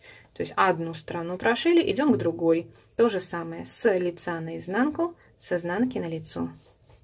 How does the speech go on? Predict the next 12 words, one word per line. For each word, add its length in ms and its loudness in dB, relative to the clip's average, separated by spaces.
Вывели 440 -4
иголочку, 560 -2
ниточку 460 -4
подтянули 760 -2
и 200 -4
на 200 -4
другую 320 -6
сторону 440 -10
идем. 240 -10
Итак, 220 0
смотрите, 400 0
вот 260 -4